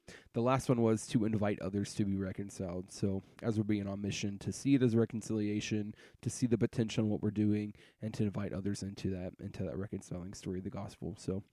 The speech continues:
I thought the part that stood out to me, um, the most was your, your little story, your little metaphor about the trampoline.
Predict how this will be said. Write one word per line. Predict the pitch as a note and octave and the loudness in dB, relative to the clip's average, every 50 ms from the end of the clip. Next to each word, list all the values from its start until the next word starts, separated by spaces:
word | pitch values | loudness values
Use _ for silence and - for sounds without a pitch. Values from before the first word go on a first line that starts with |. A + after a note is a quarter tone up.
| _ - - | _ -4 0
I | - D3+ | 2 4
thought | - G3 F3 - | 6 6 6 6
the | - | 8
part | - F3 E3 E3 - | 10 10 10 12 10
that | D3 C#3 | 8 6
stood | - - D3 D3 C3+ | 6 8 8 10 10
out | C3+ C3 - | 10 8 6
to | - C3+ | 4 4
me, | B2 B2 B2+ C3 D3 E3 - - - _ _ _ _ - | 4 6 6 6 4 2 0 -4 -20 _ _ _ _ 0
um, | A#2 A2+ A2 G#2 G2+ G2+ G2 G2+ A2+ - _ _ _ _ _ - A#2+ | 2 2 2 2 0 -2 -4 -6 -8 -10 _ _ _ _ _ -4 0
the | A#2+ A#2+ | 2 2
most | A2 G#2+ G#2 G#2+ B2+ D3 - - - - - | 4 4 4 4 4 2 2 -2 -8 -6 -2
was | - A2 A2 A2 G#2 G2+ G2+ G#2 G#2 - - - - - - | 2 4 6 6 4 4 2 0 -2 -4 -8 -12 -14 -12 -6
your, | G#2 G#2+ G#2+ G#2 G#2 G2+ G2+ G2+ F#2 - - | -2 0 2 2 2 2 0 0 -2 -2 -2
your | G2+ G#2+ G#2 | -2 0 0
little | G#2 G#2+ A2 G#2+ | 0 0 0 -2
story, | - - - - G2+ G2+ G2+ G#2 | -2 -4 -4 -2 -2 0 0 0
your | G#2+ G#2 G2+ G2 | 2 0 0 0
little | G2 G2+ G2+ G2 | -2 -4 -4 -4
metaphor | F#2+ F#2 F#2 G2+ G2 - - G#2+ G#2 | -6 -6 -6 -8 -6 -4 0 0 0
about | F#2+ G#2 G2+ - | 0 -2 -4 -4
the | - | -6
trampoline. | - - - G2+ G2 F#2+ - G2+ G2 G2 G2 G2 G2+ G#2+ A2 | -6 -4 -6 -6 -6 -6 -6 -8 -8 -6 -8 -8 -8 -10 -12